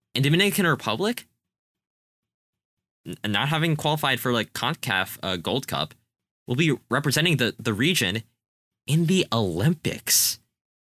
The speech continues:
Huge for, huge for their country, by the way. Huge for, for, uh, Dominican Republic fans, because we,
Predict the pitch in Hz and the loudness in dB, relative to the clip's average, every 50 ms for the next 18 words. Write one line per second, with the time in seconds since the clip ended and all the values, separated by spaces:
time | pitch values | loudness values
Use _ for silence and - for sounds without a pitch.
0 | _ _ _ - - - 175 208 226 247 226 - - 180 160 - - - - - | _ _ _ -12 -6 -2 0 2 4 4 4 4 2 2 0 0 -2 -4 -2 0
1 | 196 233 220 - - 190 147 123 104 - - 120 107 101 - 87 67 71 76 64 | 2 2 2 2 0 0 2 0 0 0 0 -2 -2 -2 -2 -4 -4 -4 -4 -6
2 | 64 71 64 - - - - 92 190 196 - - - - - - - - 135 120 | -4 -6 -6 -8 -8 -8 -6 -4 -4 -4 -4 -6 -8 -12 -20 -16 -4 0 0 2
3 | 110 - - - 113 95 85 _ - - - - - 101 95 80 71 - - - | 2 0 0 -2 -2 -2 -4 _ -12 -20 -14 -6 -2 -2 0 0 -2 -4 -8 -12
4 | - - 107 113 110 - 110 92 82 - - 156 92 87 - - - - 135 139 | -6 -4 -2 -2 -2 -2 -2 -4 -4 -6 -6 -4 -4 -4 -6 -4 -4 -2 0 0
5 | 139 135 139 143 - - - - 110 - - 104 - | 0 0 0 0 -2 -2 -4 -4 -4 -2 -2 -2 -4